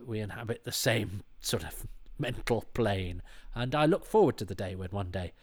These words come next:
I can shake Richard's hands, but, uh, for the moment I just have to wave to him across cyberspace, thank him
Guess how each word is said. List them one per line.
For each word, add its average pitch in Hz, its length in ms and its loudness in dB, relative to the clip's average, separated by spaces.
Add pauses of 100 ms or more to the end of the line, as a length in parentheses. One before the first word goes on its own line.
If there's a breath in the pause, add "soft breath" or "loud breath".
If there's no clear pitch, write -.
(220 soft breath)
I 101 100 0
can 98 160 -6
shake - 300 -6
Richard's 101 320 -6
hands, 120 340 -2
but, - 400 -6
uh, 123 260 -4
for - 120 -2
the 123 80 2
moment 151 320 0
I 127 100 -6
just 113 220 -8
have 117 140 -4
to 127 80 -2
wave 147 320 2
to 143 100 0
him 123 80 -2
across - 400 -4 (340 loud breath)
cyberspace, - 840 4
thank - 340 4
him 95 220 -4